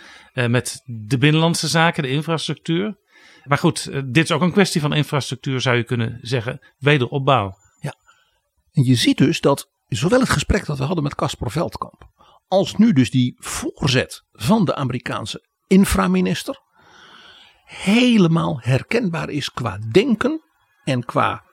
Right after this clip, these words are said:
Speaker 2: vooruitkijken, focus op wat moet gebeuren, zoals we dat hebben geleerd en gezien in het werk van George Marshall.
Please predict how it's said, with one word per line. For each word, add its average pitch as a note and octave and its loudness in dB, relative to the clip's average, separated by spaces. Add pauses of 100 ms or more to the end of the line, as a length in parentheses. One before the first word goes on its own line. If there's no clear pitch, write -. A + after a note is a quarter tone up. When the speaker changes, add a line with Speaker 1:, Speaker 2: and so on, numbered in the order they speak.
Speaker 2:
vooruitkijken, - -2 (180)
focus - 0
op A#2 4
wat D3 2
moet C#3 4
gebeuren, - -4
zoals A#2+ -2
we A#2 2
dat G#2+ -2
hebben B2 0 (320)
geleerd - 0 (320)
en A#2+ 0
gezien C3+ 2 (460)
in C#3+ 2
het G2+ -2
werk - -4
van G#2+ -2
George - -6
Marshall. - -8